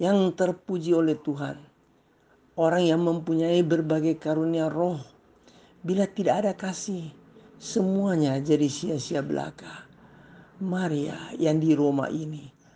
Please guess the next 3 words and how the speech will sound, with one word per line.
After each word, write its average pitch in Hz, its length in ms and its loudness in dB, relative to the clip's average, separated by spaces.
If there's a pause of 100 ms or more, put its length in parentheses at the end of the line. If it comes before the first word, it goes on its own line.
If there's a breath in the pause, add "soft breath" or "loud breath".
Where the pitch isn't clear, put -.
(360 soft breath)
adalah 147 320 -2
pekerja - 800 -6
keras 160 640 -6